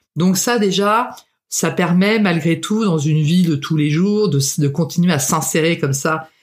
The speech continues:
dans les, bah, les repas de famille, on peut continuer à, à inviter, on peut continuer à, euh, à aller au resto, et cetera.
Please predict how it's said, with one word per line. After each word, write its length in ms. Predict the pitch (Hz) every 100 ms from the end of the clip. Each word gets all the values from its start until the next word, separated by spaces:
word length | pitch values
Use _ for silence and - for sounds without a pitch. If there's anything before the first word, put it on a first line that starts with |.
| _ -
dans 380 | 143 156 156
les, 200 | 151 139
bah, 120 | 135 135
les 120 | 143
repas 260 | 135 135
de 60 | 135
famille, 600 | - 123 156 190 196 196
on 60 | 165
peut 140 | 143
continuer 400 | 139 135 143 135
à, 360 | 123 127 131 139
à 60 | 139
inviter, 720 | 120 120 123 - 202 196 185
on 100 | 139
peut 120 | 139
continuer 420 | 139 135 - 156
à, 280 | 165 156 143
euh, 240 | 131 131
à 60 | 131
aller 180 | 139 135
au 80 |
resto, 260 | 123 127 208
et 60 | 196
cetera. 420 | - 139 127